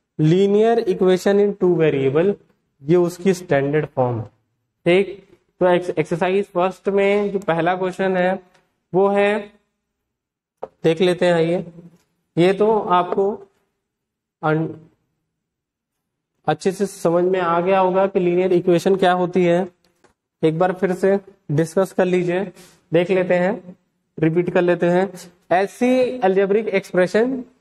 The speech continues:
जिसमें variable की सबसे बड़ी power one होती है, ठीक,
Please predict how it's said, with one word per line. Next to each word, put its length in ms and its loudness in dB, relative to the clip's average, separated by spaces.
जिसमें 320 2
variable 540 2
की 100 0
सबसे 300 0
बड़ी 240 0
power 360 0
one 240 0
होती 400 -2
है, 200 -2
ठीक, 1000 -4